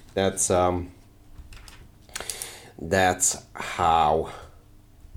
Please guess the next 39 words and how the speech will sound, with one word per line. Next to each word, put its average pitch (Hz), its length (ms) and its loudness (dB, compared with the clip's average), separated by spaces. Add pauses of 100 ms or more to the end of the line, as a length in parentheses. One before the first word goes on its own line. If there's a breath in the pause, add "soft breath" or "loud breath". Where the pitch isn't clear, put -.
(140)
that 73 400 -2
is. 87 640 2
Let 73 160 -8
me - 140 -6
just - 340 -6
take 71 200 -6
a 65 60 -10
little 62 340 -8
note 71 500 -4
here 110 260 6
because - 560 -6
I 73 240 -4
remember 65 580 -6
something. 90 480 2 (300 loud breath)
This 160 240 8
is, 143 320 4
um, 98 920 8
this 101 240 0
is 104 160 -2
how 98 120 0
my 87 160 0
train 92 340 0
of 80 180 -6
consciousness - 840 -4
works. 82 640 -4 (100)
I 120 80 6
think 127 180 10
that's 80 180 2
all 65 140 -2
how, 53 280 -6 (180)
that's 95 200 -2
how 98 120 4
all 82 340 4
chain 80 280 -2
of 76 160 -8
consciousness 82 680 -6
work, 82 360 0
is 80 140 -4
that 78 240 -6